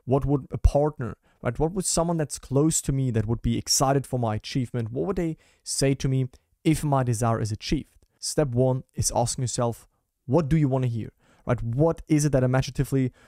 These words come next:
you wanna listen to that, that sh-, anchors you in a certain state? That's step one. Super easy. Step two is you start to relax. Once you've predetermined that sentence, those words, you want to imaginatively start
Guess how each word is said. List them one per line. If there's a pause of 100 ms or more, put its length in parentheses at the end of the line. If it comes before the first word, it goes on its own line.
(100)
you
wanna
listen
to (220)
that,
that
sh-, (280)
anchors
you
in
a
certain
state? (440)
That's
step
one. (200)
Super
easy. (380)
Step
two
is
you
start
to
relax.
Once
you've
predetermined (340)
that
sentence,
those
words, (380)
you
want
to
imaginatively
start